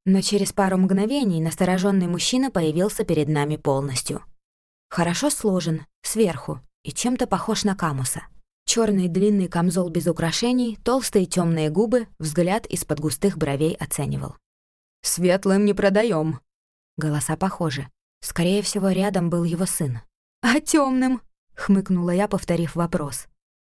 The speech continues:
Широкие ноздри раздулись и затрепетали, и снова оценивающий взгляд, потом осторожное. "Возможно". Он попытался заглянуть под капюшон. Мне надоело играть с ними в вопрос-ответ,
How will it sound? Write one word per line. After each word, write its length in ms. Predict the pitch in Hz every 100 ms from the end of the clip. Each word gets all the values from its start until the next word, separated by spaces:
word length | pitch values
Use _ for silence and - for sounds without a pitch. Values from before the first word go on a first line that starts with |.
| _ _ _ _ _
Широкие 520 | - 175 175 - 170
ноздри 360 | 196 247 190 202
раздулись 560 | 180 175 165 240 233 196
и 60 |
затрепетали, 800 | 185 180 190 202 196 165 147 131 -
и 80 | 170
снова 360 | - 226 240 208
оценивающий 720 | - 202 185 165 160 - 156
взгляд, 440 | 160 160 135 - - - -
потом 300 | 143 170 185
осторожное. 720 | - 165 147 135 139 135 - - _ _ _ _ _ _ -
"Возможно". 840 | 156 147 151 175 160 135 127 - - _ _ _ _ _ _ _ _
Он 160 | 175 220
попытался 540 | 220 185 170 196 196 180
заглянуть 480 | 165 170 175 196 -
под 140 | 170
капюшон. 540 | 170 185 - 147 131 - _ -
Мне 240 | 233 240
надоело 540 | 233 220 240 233 170 160
играть 300 | 165 160 -
с 80 |
ними 220 | 185 170 156
в 80 |
вопрос-ответ, 720 | 143 160 165 147 165 220 269